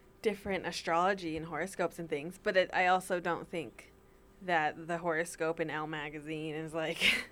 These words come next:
<laughs> gonna actually tell me about my life. But I believe that it is genuine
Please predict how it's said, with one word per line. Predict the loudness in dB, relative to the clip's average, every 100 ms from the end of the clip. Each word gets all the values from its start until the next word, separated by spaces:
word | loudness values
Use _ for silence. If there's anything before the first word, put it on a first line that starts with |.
| -16 -20
<laughs> | -16 -8
gonna | -4
actually | 0 0 -2 -6 -6 -6
tell | -4 -2 -2
me | -2 -6 -8 -12 -20 -20 -16 -4
about | 4 6 4
my | 2
life. | 2 2 2 -2 -10 -20 -20 -20 -20 0
But | 4
I | 6
believe | 4 0 -2 -4
that | -4 -4 -4 -10 -20 -10
it | -4 -2 -4 -10 -20 -20 -20 -20 -4
is | -2 -2 -6 -16
genuine | -8 -6 -4 -4 -6 -10